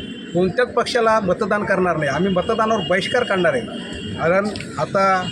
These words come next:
अंगणवाडी कर्मचारी आणि आशा कर्मचारी, गटप्रवर्तक आशा कर्मचारी यांचासुद्धा संप बारा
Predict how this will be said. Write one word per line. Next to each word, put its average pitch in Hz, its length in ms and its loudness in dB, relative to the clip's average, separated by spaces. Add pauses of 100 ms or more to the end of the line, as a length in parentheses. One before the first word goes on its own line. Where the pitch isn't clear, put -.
अंगणवाडी 202 440 4
कर्मचारी 175 760 0 (320)
आणि 185 140 0 (180)
आशा 214 300 2
कर्मचारी, 170 760 -2 (180)
गटप्रवर्तक 180 420 0
आशा 165 200 0
कर्मचारी 147 680 -2 (180)
यांचासुद्धा 202 880 2 (280)
संप 180 320 0 (460)
बारा 185 380 2